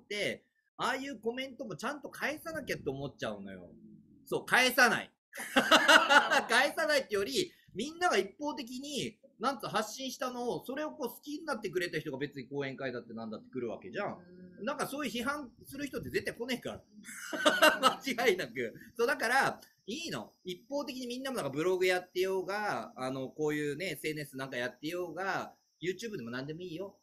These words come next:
でも、やるんだとしたら一方的に流しちゃいな。で、コメントとかはね、聞かない方がいい。いや、ほとんど九十九点九パーセントが、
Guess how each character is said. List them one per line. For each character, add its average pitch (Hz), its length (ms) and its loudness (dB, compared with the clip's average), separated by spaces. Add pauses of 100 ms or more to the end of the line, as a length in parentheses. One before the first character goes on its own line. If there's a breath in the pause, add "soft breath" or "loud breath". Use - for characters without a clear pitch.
(140)
で 240 140 0
も、 233 500 -2
や 185 140 4
る 262 160 -2
ん 285 80 -8
だ 254 140 -2
と 214 100 -6
し - 80 -8
た 185 80 -2
ら 139 80 0
一 135 240 -6
方 233 140 -6
的 208 160 -10
に 226 80 -6
流 214 60 -4 (180)
し - 80 -10
ち 117 80 -6
ゃ - 20 -4
い 92 80 -10
な。 92 140 -20 (420)
で、 262 480 4
コ 190 80 4
メ 254 160 0
ン 262 100 -8
ト 247 120 -8
と 262 80 -6
か 220 140 -2
は 139 60 2
ね、 131 220 -2
聞 - 100 -18
か 220 140 0
な 233 100 -2
い 233 80 0
方 208 140 -2
が 123 100 -4
い 123 60 -2
い。 - 140 -12 (340)
い 240 40 2
や、 269 120 6
ほ 180 160 -4
と 320 100 -6
ん 320 40 -8
ど 254 60 -8
九 269 260 -8
十 285 160 -8
九 220 180 -8
点 202 160 -2
九 196 160 -4
パ 226 120 -4
ー 226 100 -4
セ 240 80 -6
ン 220 80 -10
ト 156 100 -4
が、 175 340 -2